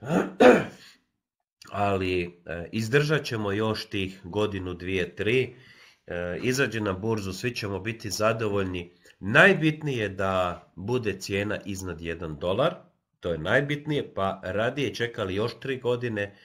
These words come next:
nego da sada kompanija izađe. Normalno, nisu oni ludi, znaju da je to tako, da treba i da ne pada ispod, naravno, to je, to je najvažnije. Znači, stabilnost. Ako, e, neki investitor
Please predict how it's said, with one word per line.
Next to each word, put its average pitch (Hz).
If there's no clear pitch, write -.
nego 92
da 90
sada 101
kompanija 92
izađe. 85
Normalno, 90
nisu 87
oni 82
ludi, 117
znaju 117
da 98
je 92
to 104
tako, 123
da 92
treba 139
i 117
da 101
ne 95
pada 87
ispod, 85
naravno, 82
to 78
je, 76
to 76
je 73
najvažnije. 90
Znači, 117
stabilnost. 101
Ako, 101
e, 87
neki 165
investitor 135